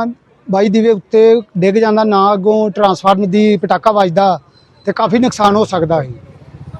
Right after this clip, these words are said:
ਤੇ ਦੱਸਦੇ ਨੇ ਕਿ ਇੱਧਰੋਂ ਪਾਪਾ ਜੀ ਬੱਸ ਲਿਆ ਰਹੇ ਸੀ ਤੇ ਉਹ ਕਹਿ ਰਹੇ ਕਿ ਮੈਨੂੰ ਨੀਂਦ ਦਾ ਝੋਕਾ ਆ ਗਿਆ।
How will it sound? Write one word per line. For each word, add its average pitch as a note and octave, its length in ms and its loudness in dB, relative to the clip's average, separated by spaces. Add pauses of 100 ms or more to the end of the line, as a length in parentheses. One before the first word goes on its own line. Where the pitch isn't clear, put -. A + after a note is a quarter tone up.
(640)
ਤੇ G3 80 0
ਦੱਸਦੇ G3+ 280 0
ਨੇ A3+ 100 0
ਕਿ A#3+ 80 -2
ਇੱਧਰੋਂ A#3 220 0
ਪਾਪਾ A3+ 260 0
ਜੀ G#3 260 0
ਬੱਸ F3+ 260 -2
ਲਿਆ G#3 220 2
ਰਹੇ F#3 220 2
ਸੀ G3+ 180 2 (560)
ਤੇ G3+ 120 2 (840)
ਉਹ A3 120 0
ਕਹਿ A3 180 2
ਰਹੇ A3+ 80 2
ਕਿ A3+ 80 0
ਮੈਨੂੰ A3 200 0
ਨੀਂਦ F#3+ 200 2
ਦਾ F#3+ 100 0
ਝੋਕਾ A3+ 300 -2
ਆ G3 100 2
ਗਿਆ। F#3+ 260 2